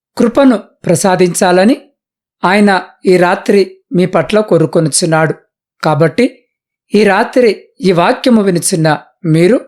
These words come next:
దేవుని చేత ఎన్నుకొనబడవలెను. దేవుడు ఎన్నుకొన్న సేవకుడైన ఒక గొప్ప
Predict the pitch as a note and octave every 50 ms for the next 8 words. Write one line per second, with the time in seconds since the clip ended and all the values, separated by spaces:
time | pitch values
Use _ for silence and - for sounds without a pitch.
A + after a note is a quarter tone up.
0 | _ _ _ _ _ _ _ _ _ _ _ _ - C#3+ C#3+ G3 G#3 A#3 A#3 A#3
1 | G#3+ G3+ - - F#3 E3+ E3+ - F3 E3 D#3+ - - - _ _ _ _ _ _
2 | _ - G#3+ G3 A3+ C#4 C#4 - G3 F3+ G#3+ G3 F3 D#3 D3+ D3+ D3+ D3+ D3 D3+
3 | D3+ D#3 D3 - _ _ _ _ _ _ _ _ _ _ _ _ - D3+ C#3+ G#3
4 | G#3 B3 B3 B3+ B3 B3 A#3 - - - - _ - - E3 F3 G3 A3 C4 C4
5 | - A#3 A3 G#3+ G3 F3 F3 - F#3+ F3 F#3 G3 F#3+ - F3+ E3 F3 E3+ F3+ E3+
6 | E3+ D#3+ D3 - - _ _ _ _ _ _ _ - D3+ D#3 - F#3+ D3+ E3 G3+
7 | G3+ - -